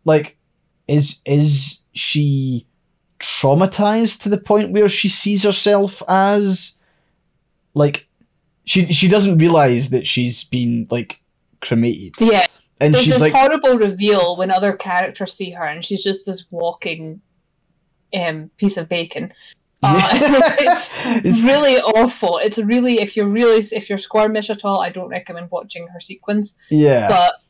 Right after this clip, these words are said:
Speaker 2: she, she's got no clue. She's so kind of like, they, they took the character of Lucy and made it, "Oh, she's so vain, she doesn't even realize she's dead."
Speaker 1: Yeah.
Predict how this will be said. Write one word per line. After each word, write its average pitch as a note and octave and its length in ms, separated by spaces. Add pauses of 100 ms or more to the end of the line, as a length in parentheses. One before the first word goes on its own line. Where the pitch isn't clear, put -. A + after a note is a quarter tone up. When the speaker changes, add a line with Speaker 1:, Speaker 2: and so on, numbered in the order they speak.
(400)
Speaker 2:
she, B3+ 320
she's C4 260
got A3 140
no G3+ 140
clue. G3+ 300
She's G3+ 240
so A3 240
kind G#3+ 200
of F#3+ 80
like, F3+ 240
they, E3+ 400 (260)
they A#3+ 140
took C4+ 260
the B3+ 120
character A3 420
of F#3 220
Lucy F#3+ 400
and F#3+ 180
made F#3 160
it, F#3+ 100
"Oh, G3+ 120
she's G#3 260
so A#3+ 180
vain, G3+ 300
she F#3+ 140
doesn't F#3+ 220
even F#3 220
realize F3 400
she's - 220
dead." - 420 (200)
Speaker 1:
Yeah. C3 480